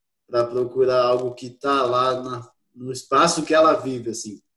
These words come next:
que ela passa dias dali e não consegue achar, obviamente porque é uma moeda. Mas, assim, a gente, eu consigo achar ainda outro ponto importante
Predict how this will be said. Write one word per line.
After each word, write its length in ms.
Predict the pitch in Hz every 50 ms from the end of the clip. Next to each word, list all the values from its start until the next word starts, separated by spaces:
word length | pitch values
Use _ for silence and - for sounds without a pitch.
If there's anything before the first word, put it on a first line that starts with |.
| _ _ _ _
que 60 | 110
ela 240 | 113 127 127 123 123 - - _ _ _ _ _ _ _ _
passa 600 | 123 131 143 143 - 160 151 147 135 - - - 113
dias 640 | 110 131 294 320 285 196 - - - - - - _ _ _ _ _ _ _ _ _ _ _ _ _ _
dali 680 | 107 110 120 120 120 120 127 135 156 160 156 151 147
e 20 | 143
não 200 | 147 143 143 139
consegue 480 | 143 147 143 139 - 143 135 131 131 135
achar, 420 | 131 127 - 143 147 160 - - - - _ _ _ _ _
obviamente 480 | - 160 156 156 165 160 160 165 160 160
porque 260 | - 170 151 - 160
é 40 | 156
uma 180 | 156 160 160
moeda. 460 | 170 170 170 165 147 - 117 - - - _ _ _ _ _ - - - _ _ _ _ _
Mas, 180 | 131 135 135
assim, 460 | 143 139 - - 139 131 120 107 - - _ _ _ _ _ _ _ _ _ _ _ _ _ _ _ _ _ _ _
a 80 | 123 120
gente, 240 | 113 123 131 127 131 - - - - - _ _ _ _ _ _ _
eu 180 | 131 139 151 151
consigo 720 | 151 165 160 147 - - 147 143 143 143 139 139 139 127
achar 440 | 127 131 127 127 - - 147 139 143
ainda 300 | 139 139 143 143 139 135
outro 300 | 135 151 175 - 165 156 -
ponto 400 | - - 120 123 139 156 147 139
importante 640 | 123 - 123 117 117 123 135 147 151 - - -